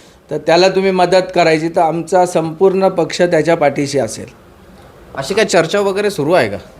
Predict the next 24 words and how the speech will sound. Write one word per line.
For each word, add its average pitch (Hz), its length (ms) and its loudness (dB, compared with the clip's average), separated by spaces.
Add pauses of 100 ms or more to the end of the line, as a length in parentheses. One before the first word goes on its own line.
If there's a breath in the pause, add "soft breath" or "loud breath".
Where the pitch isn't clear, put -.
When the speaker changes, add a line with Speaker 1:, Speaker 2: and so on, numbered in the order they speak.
(200)
Speaker 1:
नाही. 196 200 0
Speaker 2:
समोरच्या 127 280 0
पक्षाचं? 131 380 -10 (180)
Speaker 1:
अजून 180 340 2
तरी 190 200 4
तशी 180 300 2
काही 175 220 2
नाही 143 300 -4
आहे, 151 100 -10 (460 soft breath)
पण, 175 260 0
अ, 165 300 2 (260)
इलेक्शन 185 540 0
जसजसं 190 480 4
जवळ 175 360 4
येत 175 180 4 (120)
जाईल 165 320 0
तसतसं 160 500 -4
नाराज 156 360 2
महाराज 156 340 2
प्रत्येक 151 420 -2
ठिकाणी 147 400 -2
तयार 151 220 4
होत 135 180 0
असतात. 113 320 -6